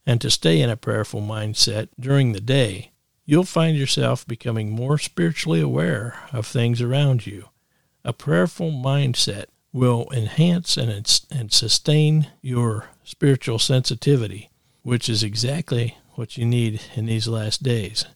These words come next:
We need to continue to see things from a spiritual perspective, because there is a spirit driving things in the world, and the Holy Spirit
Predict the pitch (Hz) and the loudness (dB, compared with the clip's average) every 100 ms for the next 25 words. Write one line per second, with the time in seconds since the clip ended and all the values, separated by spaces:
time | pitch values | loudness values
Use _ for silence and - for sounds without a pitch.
0 | _ _ _ _ - 131 139 120 107 127 | _ _ _ _ 0 6 6 4 -2 -4
1 | 117 - 156 135 113 175 - 151 143 127 | -6 -4 -2 -2 -2 0 0 2 -2 -2
2 | 120 110 110 - _ _ _ _ - 113 | -4 -2 0 -2 _ _ _ _ -6 -6
3 | 104 - - 139 131 - 120 - _ - | -4 -8 0 2 2 -2 -12 -14 _ -14
4 | 117 - 127 113 - - - - _ _ | -14 -8 -6 -6 -10 -12 -12 -20 _ _
5 | _ - 120 - 120 117 113 120 117 107 | _ -12 -8 0 2 2 2 2 2 0
6 | 104 - - - 151 107 - - 123 120 | -2 0 -2 0 0 0 -2 -8 -2 0
7 | 113 107 101 - 113 110 104 110 107 101 | 0 -2 -4 -2 0 0 0 -2 -2 -2
8 | 98 127 117 92 90 - _ _ _ _ | -2 0 0 -2 -12 -16 _ _ _ _
9 | _ - 107 101 107 143 117 - - 107 | _ -6 -4 0 4 4 4 0 -2 -2
10 | 107 | -2